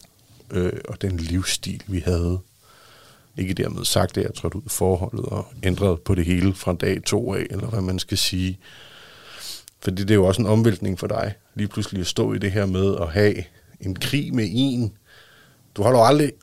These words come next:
op med at holde af, øh, dine børns, øh, anden forældre. Det gør man ikke. Øh,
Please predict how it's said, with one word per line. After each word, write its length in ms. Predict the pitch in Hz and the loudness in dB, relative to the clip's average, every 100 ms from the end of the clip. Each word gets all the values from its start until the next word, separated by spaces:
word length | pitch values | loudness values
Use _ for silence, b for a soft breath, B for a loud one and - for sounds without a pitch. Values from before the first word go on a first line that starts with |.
| _ | _
op 260 | - 123 - | -2 0 0
med 100 | 104 | -2
at 100 | 98 | -2
holde 440 | - - 98 92 - _ | -8 0 0 0 -4 _
af, 460 | 92 107 110 - B B B B | -2 -2 -4 -10 B B B B
øh, 220 | 98 85 82 | -4 -4 -4
dine 180 | 92 90 | -2 -4
børns, 920 | 85 - - 101 - - - - - - | -2 -2 -2 -6 -6 -4 -4 -6 -8 -6
øh, 280 | 98 95 87 95 82 80 b b b b - | -2 0 -2 -8 -12 -18 b b b b -4
anden 380 | 87 82 90 95 | -2 0 -2 -2
forældre. 480 | - 87 82 - 101 - b b b b b b _ - | 0 0 0 -4 -12 -12 b b b b b b _ -2
Det 100 | 117 | 4
gør 140 | 110 | 4
man 200 | 82 82 | 2 -6
ikke. 280 | 90 95 - _ b b b b b b b b b b - | -6 -6 -10 _ b b b b b b b b b b -4
Øh, 260 | 107 92 | 0 0